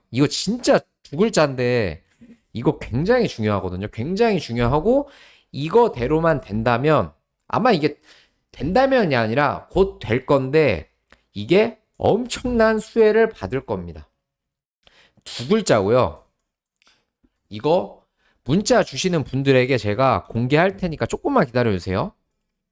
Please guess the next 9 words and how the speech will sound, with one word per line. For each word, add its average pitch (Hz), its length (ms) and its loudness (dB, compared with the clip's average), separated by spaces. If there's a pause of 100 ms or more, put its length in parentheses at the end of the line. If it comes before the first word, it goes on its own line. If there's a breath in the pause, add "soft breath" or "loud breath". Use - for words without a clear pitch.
(640 loud breath)
이 202 140 2
종목 170 300 2
차트 262 300 0
보면 123 640 0 (340)
현재 233 460 0 (180)
하락을 262 580 2
하고 220 320 2
있는 135 320 -2
상태에서 196 880 2